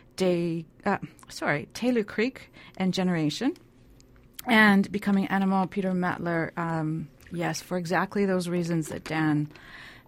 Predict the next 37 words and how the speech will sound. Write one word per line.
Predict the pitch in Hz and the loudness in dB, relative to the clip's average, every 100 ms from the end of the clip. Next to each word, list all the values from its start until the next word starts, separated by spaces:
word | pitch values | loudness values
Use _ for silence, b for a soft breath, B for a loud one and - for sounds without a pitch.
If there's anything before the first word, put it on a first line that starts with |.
| - | -10
Dan | 165 160 160 | -2 0 -2
just | 151 - | -4 -6
said. | 139 147 135 - - B B B B - - - 202 - | -4 -4 -4 -10 -20 B B B B -20 -20 -10 -10 -8
These | 180 180 165 | -4 -2 0
are, | 160 156 | -2 -2
are | 160 156 156 | -2 -2 -2
definite | 160 151 180 175 143 - - | -6 -6 -4 -2 -2 -4 -16
highlights | - - 214 196 165 - | -10 2 4 4 2 -4
of | 165 | -6
the | 170 | 0
festival. | 202 202 202 185 | 0 0 -2 -2
And | - 185 | 0 -2
I'm | 175 180 | 0 -2
just | 180 202 - | -4 -6 -4
gonna | 196 | -4
quickly | - 185 - 180 | -4 -8 -4 -2
mention | 160 160 170 160 | -2 -4 -6 -8
a | 147 | -8
couple | - 160 147 | -8 -8 -6
of | 160 - | -6 -6
others, | 160 156 156 156 156 - B B B | -4 -2 -2 -4 -8 -18 B B B
uh, | 156 147 151 | -4 -2 -4
before | 143 - 147 | -8 -10 -10
we | 135 | -8
say | - | -8
goodbye. | 139 - 143 208 226 220 B B B B B | -8 -4 0 0 0 -6 B B B B B
Shark, | - - 180 202 - - | -4 2 2 2 -4 -8
shark | - 247 247 | -2 0 6
water | 254 233 | 6 6
extinction, | 208 - 190 170 147 139 - - | 2 0 -2 -2 -2 -4 -6 -10
the | 175 | -4
Rob | 170 170 156 | 0 0 -2
Stewart | - 165 165 143 | -6 -4 -4 -4
film, | 175 160 | -4 -2
his | 156 156 | -2 -4
last | 170 160 151 | -8 -8 -10
film, | - 160 160 156 | -8 -4 -2 -4